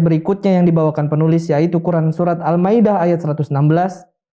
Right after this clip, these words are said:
terkandung larangan menyembah Nabi Isa alaihissalam secara khusus. Beliau adalah salah satu Nabi Allah dan termasuk Rasul Ulil Azmi. Namun,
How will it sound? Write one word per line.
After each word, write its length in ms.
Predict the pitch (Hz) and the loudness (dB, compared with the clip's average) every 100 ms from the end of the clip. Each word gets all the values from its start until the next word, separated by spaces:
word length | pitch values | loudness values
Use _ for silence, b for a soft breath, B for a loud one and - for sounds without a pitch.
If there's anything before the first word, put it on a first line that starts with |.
| _ _ _ _ _ | _ _ _ _ _
terkandung 460 | 180 185 226 233 196 | -4 -2 0 0 2
larangan 340 | 170 170 170 | 2 0 2
menyembah 380 | 170 156 156 147 | 2 2 2 2
Nabi 240 | 147 156 156 | 2 0 0
Isa 260 | 190 196 185 | 0 0 0
alaihissalam 540 | 156 147 160 151 160 | 0 -2 -2 0 0
secara 320 | 165 214 185 165 | -2 -2 -2 -4
khusus. 480 | 156 160 131 - _ _ _ _ _ _ _ _ | -6 -4 -6 -10 _ _ _ _ _ _ _ _
Beliau 320 | 190 254 262 226 | 2 4 2 2
adalah 220 | 196 185 | 2 0
salah 240 | 180 160 | 0 -2
satu 260 | 160 156 160 | -2 -2 0
Nabi 240 | 170 170 | 2 2
Allah 560 | 175 190 202 156 - - _ _ | 2 0 0 -2 -6 -18 _ _
dan 160 | 139 131 | -4 -2
termasuk 460 | 135 139 160 170 165 | 0 0 0 -2 -2
Rasul 340 | 196 202 214 | -4 0 0
Ulil 300 | 175 160 151 | 2 2 0
Azmi. 400 | 156 165 147 131 - _ _ _ _ _ _ _ | 0 2 0 -2 -10 _ _ _ _ _ _ _
Namun, 560 | 135 131 139 160 180 | 0 2 2 0 -4